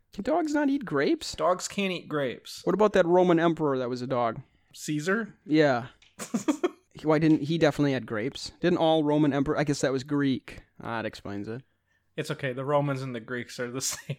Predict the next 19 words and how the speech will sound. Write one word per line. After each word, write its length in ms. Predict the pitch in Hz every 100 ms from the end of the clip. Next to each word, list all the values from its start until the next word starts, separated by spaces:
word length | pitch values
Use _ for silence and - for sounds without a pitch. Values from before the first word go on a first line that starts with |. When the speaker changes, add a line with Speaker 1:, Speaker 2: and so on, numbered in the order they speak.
| _
Speaker 2:
people 480 | - 117 - 151 123
in 100 | 120
my 200 | 110 110
mind. 400 | 110 113 123 -
Speaker 1:
Oh, 80 | 131
I 80 | 127
forgot 340 | 120 110 104
about 220 | 110 101
this. 220 | 107 104
That 160 | - 131
needs 200 | 139 -
to 40 | -
go 80 |
on 140 | 113 101
the 100 | 104
chalkboard. 600 | - 113 113 - 104 131 _ _ _ _
Speaker 2:
<laughs> 0 | 190 - - 302 - - - - 269
That's 280 | 247 196 -
just, 280 | 196 -